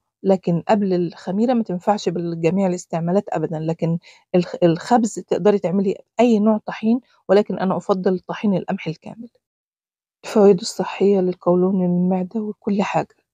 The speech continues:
أي حاجة تخص الصحة لازم نحاول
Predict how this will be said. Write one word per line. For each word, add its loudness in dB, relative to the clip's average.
أي 6
حاجة -2
تخص -4
الصحة -4
لازم 0
نحاول -2